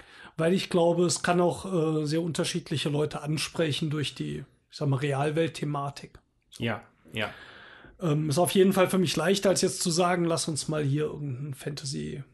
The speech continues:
Speaker 1: oder Mansion of Madness oder irgendwas mit jemandem spielen. Äh, da hat das eine andere Stärke.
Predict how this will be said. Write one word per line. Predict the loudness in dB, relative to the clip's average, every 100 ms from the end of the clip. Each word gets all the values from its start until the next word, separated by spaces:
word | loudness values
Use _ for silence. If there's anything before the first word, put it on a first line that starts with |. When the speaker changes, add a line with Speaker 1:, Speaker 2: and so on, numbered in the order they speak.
| -20 _
Speaker 1:
oder | -10 -8 -8 -6
Mansion | -4 -2 -2
of | -2 0
Madness | 0 0 0 2 2
oder | 2
irgendwas | 2 2 2 2 -2
mit | -4 -4
jemandem | -4 -2 -4 -6
spielen. | -8 -6 -4 -4 -4 -8 -16 -16 -16 -10 -2
Äh, | 0
da | 0
hat | -2
das | -4 -4
eine | -8
andere | -8 -6
Stärke. | -4 -4 -6 -6